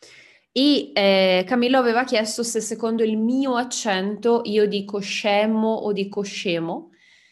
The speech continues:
Noi sicuramente al nord, soprattutto in Lombardia in generale, Lombardia e Veneto, diciamo tutti scemo,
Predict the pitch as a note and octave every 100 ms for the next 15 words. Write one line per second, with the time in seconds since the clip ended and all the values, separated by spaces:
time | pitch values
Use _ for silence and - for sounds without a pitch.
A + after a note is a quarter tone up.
0 | _ - G#3 A3 A#3 - - - G3+ F#3+
1 | F3+ F3 F3+ F3+ F3+ F3+ E3+ E3+ E3 E3+
2 | E3+ - - - - D#4+ D#4+ C4 B3+ B3+
3 | G#3+ G3+ G3+ F#3+ E3+ D#3 F3 E3+ E3 E3
4 | E3 C#3+ D3+ D#3+ E3+ E3 D#3+ E3 E3+ E3
5 | D3+ D#3 E3+ F#3+ G3+ F#3 G3+ - F#3+ F#3
6 | F#3+ G3+ - A3+ - D#3 D#3 E3 E4